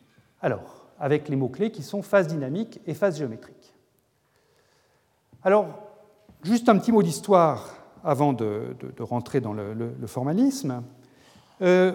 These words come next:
on parle de phase de Berry, et à juste titre, hein, le papier de Berry, euh, qui date de mille neuf cent quatre-vingt-quatre, a vraiment été un papier qui a, euh, eu un énorme retentissement et qui a vraiment montré à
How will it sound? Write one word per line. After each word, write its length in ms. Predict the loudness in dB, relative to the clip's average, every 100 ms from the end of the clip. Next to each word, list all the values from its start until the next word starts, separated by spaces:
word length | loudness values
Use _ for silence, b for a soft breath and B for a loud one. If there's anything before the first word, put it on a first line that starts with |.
| -2
on 80 | 6
parle 220 | 8 8
de 60 |
phase 200 | 6 2
de 80 | 2
Berry, 460 | 2 2 4 4 4
et 20 |
à 40 |
juste 300 | 2 0 -4
titre, 280 | -4 -6 -6
hein, 80 | -8
le 40 |
papier 300 | -6 -6 -4
de 80 | -2
Berry, 580 | 2 2 4 0 -2 -8 -16
euh, 160 | -14 -14 -14
qui 140 | -10
date 200 | -6 -4
de 80 | -2
mille 120 | -4
neuf 80 | -4
cent 120 | -8
quatre-vingt-quatre, 540 | -8 -12 -6 -2 0
a 40 | 0
vraiment 220 | 0 0
été 140 | 0
un 60 | 0
papier 400 | -2 -2 -2 -2
qui 200 | -2 0
a, 280 | 2 2 -2 B B B B -10
euh, 220 | -6 -6 -8 -14 _
eu 160 | -4 0
un 180 | 2 4
énorme 260 | 6 6
retentissement 1080 | 4 0 -2 -6 -4 2 4 4 2 0 -6
et 100 | -10
qui 180 | -8 -4
a 60 | -2
vraiment 260 | 0 2
montré 800 | 2 0 -2 0 4 4 4 -2 -4
à 160 | 0 0